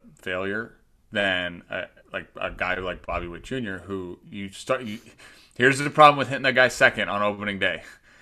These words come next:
If it don't work, it's just gonna get worse 'cause now you gotta move him to the seven hole or move him to the eight hole. But if you start him in the eight or nine hole and,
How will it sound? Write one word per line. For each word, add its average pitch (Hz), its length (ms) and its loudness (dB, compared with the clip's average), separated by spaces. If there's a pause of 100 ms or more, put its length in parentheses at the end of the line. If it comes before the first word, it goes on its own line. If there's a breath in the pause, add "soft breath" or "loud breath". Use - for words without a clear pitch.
(920 loud breath)
If 110 180 -2
it 117 100 2
don't 131 240 6
work, 147 400 4 (840)
it's 104 200 -6
just 107 160 -10
gonna 113 120 -2
get 98 220 -4
worse 107 340 -6
'cause 92 200 -12
now 101 120 2
you 104 100 -2
gotta 104 140 0
move 101 180 -6
him 98 40 -8
to 98 60 -6
the 95 80 -8
seven 98 280 -4
hole 90 280 -6
or 85 40 -12
move 95 160 -10
him 92 60 -10
to 92 60 -6
the 85 140 -6
eight 101 140 -6
hole. 82 260 -12
But 92 120 -8
if 95 160 -12
you 95 60 -14
start 107 300 -4
him 120 120 -10
in 113 60 -10
the 101 140 -12
eight 107 60 -8
or 101 80 -8
nine 85 260 -8
hole 85 340 -10
and, 82 180 -20